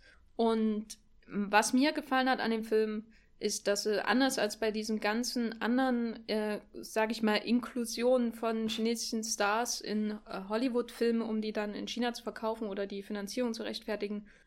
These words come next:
ähm, hier funktioniert das. Und es wird relativ, ähm, glaubwürdig umgesetzt. Also auch so, re-, oder nicht glaubwürdig, sondern es wird wirklich konsequent umgesetzt. Also der, der Schauplatz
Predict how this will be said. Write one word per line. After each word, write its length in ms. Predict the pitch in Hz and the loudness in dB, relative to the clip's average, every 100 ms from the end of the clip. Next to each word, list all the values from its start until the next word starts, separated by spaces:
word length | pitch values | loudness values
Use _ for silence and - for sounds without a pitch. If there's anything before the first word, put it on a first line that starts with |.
| _ - | _ -8
ähm, 280 | 202 196 196 | -4 -2 -4
hier 520 | - 254 302 269 226 - _ _ - | -2 6 8 8 4 -2 _ _ -4
funktioniert 600 | - 240 - 226 254 214 | 0 0 4 6 6 4
das. 340 | 156 - - _ _ _ | -2 -6 -14 _ _ _
Und 260 | 214 214 208 | 2 4 2
es 100 | - | 6
wird 240 | 214 214 | 4 6
relativ, 680 | 240 269 262 240 233 - - _ | 4 4 2 -2 -4 -8 -20 _
ähm, 440 | 214 214 208 208 - _ - - | -6 -4 -4 -4 -8 _ -20 -2
glaubwürdig 760 | 220 220 294 247 214 196 - | 2 2 4 2 2 0 -2
umgesetzt. 640 | - 262 262 - 165 - - | 2 4 4 0 -2 -4 -4
Also 340 | 196 208 208 | -2 0 0
auch 280 | - 208 - | 2 0 0
so, 280 | - 214 208 | 0 2 2
re-, 240 | - - | 0 0
oder 240 | 208 220 214 | 2 4 4
nicht 280 | 202 220 220 | 4 0 4
glaubwürdig, 380 | 220 262 240 | 4 6 2
sondern 180 | 226 220 | 2 -2
es 100 | 220 | -2
wird 160 | 220 220 | -4 -4
wirklich 240 | 220 - | -6 -6
konsequent 600 | - 226 226 226 226 226 | -4 -4 -4 -4 0 0
umgesetzt. 600 | 226 277 262 226 170 170 - | 2 2 2 0 -2 -2 -2
Also 360 | 202 202 202 | -2 0 -2
der, 300 | 196 202 196 | 0 2 2
der 220 | 196 196 | 0 0
Schauplatz 720 | 202 - 247 254 254 247 - | 0 2 2 4 2 2 -2